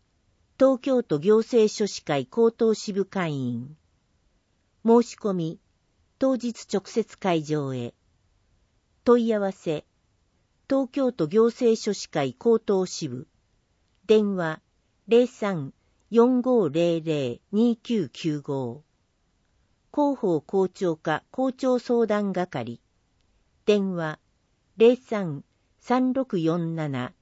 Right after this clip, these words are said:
四七零零。ファックス、零三三六四七九六三五。ワンちゃんとの暮らし方教室。対象、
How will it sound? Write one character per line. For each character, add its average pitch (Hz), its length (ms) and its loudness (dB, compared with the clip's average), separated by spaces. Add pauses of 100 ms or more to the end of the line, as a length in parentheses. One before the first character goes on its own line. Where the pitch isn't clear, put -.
(140)
四 233 320 2
七 202 320 -2
零 160 320 0
零。 139 360 -6 (600)
フ - 120 -4
ァ - 20 2
ッ - 20 -8
ク - 120 -14
ス、 - 280 -14 (480)
零 226 200 6
三 175 460 -8 (320)
三 262 300 -2
六 254 260 -2
四 170 380 -2
七 143 380 -6 (220)
九 247 300 -2
六 240 240 -2
三 165 400 -6
五。 131 420 -6 (2500)
ワ 233 160 4
ン 269 120 0
ち 233 120 -4
ゃ 202 80 0
ん 190 60 -4
と 165 180 -2
の 139 140 -4
暮 185 200 -2
ら 196 60 2
し - 160 -8
方 190 260 -4
教 156 300 -2
室。 - 480 -16 (1200)
対 226 160 2
象、 170 580 -2